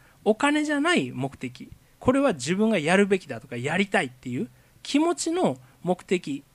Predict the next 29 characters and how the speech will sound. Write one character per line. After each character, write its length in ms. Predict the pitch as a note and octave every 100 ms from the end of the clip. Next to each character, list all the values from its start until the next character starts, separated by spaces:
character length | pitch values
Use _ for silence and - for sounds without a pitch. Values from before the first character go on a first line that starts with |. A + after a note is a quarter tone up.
| _ -
つ 100 | G#3
ま 120 | C3+
り 60 |
本 260 | B2 B3+ D4+
当 200 | - C#4
の 100 | A#3
大 200 | F#3+ G#3+
目 180 | A3+ -
的 200 | - A2+
で 100 | -
す 80 | G3
ね。 140 | -
自 180 | B2 E3
分 140 | A3 B3
に 80 |
と 80 | B3+
っ 40 | B3+
て 100 | C3+
の 100 | B2
大 240 | F#3+ C4+
目 180 | C#4 B3+
的 280 | - G#3 G3
を 60 |
ベ 200 | E3 G3
ー 20 | G#3
ス 100 | -
と 100 | G3+
し 80 |
て 220 | - B3+